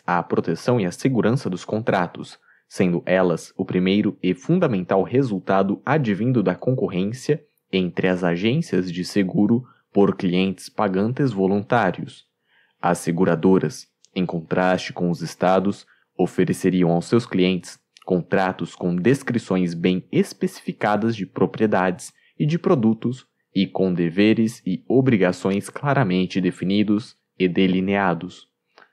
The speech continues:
Da mesma forma, a relação entre as seguradoras e os árbitros seria definida e regida por contrato. Cada uma das partes de um contrato, durante ou até o fim do cumprimento do contrato,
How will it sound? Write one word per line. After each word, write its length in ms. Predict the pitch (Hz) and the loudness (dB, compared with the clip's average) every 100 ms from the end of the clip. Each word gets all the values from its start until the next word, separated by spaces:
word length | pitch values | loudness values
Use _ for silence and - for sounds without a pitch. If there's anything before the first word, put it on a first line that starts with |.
| _ _ | _ _
Da 100 | 87 | 0
mesma 240 | 92 - | 2 0
forma, 460 | - 101 110 127 151 - - _ _ | 0 2 2 2 -2 -6 -20 _ _
a 80 | 90 | -2
relação 460 | 85 90 - 131 | 0 -2 0 0
entre 260 | 117 90 92 | 2 0 -2
as 120 | 87 | 0
seguradoras 720 | - 123 107 90 90 87 - _ | 0 0 0 2 2 2 -4 _
e 60 | |
os 200 | 92 87 | 0 2
árbitros 580 | 90 104 101 - - - _ - _ | 0 0 -2 -4 -6 -8 _ -20 _
seria 300 | - 180 175 | -6 0 2
definida 720 | 175 196 110 110 127 143 139 - | 2 0 0 0 4 2 0 -2
e 140 | 101 | 0
regida 580 | 90 90 82 92 110 85 | 0 0 0 2 2 2
por 260 | - 90 - | 2 0 2
contrato. 720 | 104 107 110 98 80 - 87 _ _ _ _ _ - | -2 0 0 0 -2 -10 -18 _ _ _ _ _ -4
Cada 300 | 110 131 135 | 0 2 2
uma 160 | 101 | 2
das 220 | 92 95 - | 0 -2 -2
partes 520 | 95 92 - - - | -2 -2 -4 -18 -8
de 80 | 95 | -6
um 60 | |
contrato, 600 | 85 87 - 92 87 - - _ - | -4 -6 -4 -2 -2 -4 -20 _ -2
durante 580 | 98 87 87 82 - - _ | 0 2 0 -2 -10 -18 _
ou 140 | 135 | 2
até 200 | 151 156 | 2 2
o 80 | 185 | -2
fim 200 | 170 190 | -2 -6
do 80 | 185 | -6
cumprimento 560 | - 175 - 101 90 90 | -4 -2 2 2 2 -2
do 100 | 87 | -2
contrato, 680 | 98 92 95 90 - 117 | -4 -2 -2 -2 -2 -6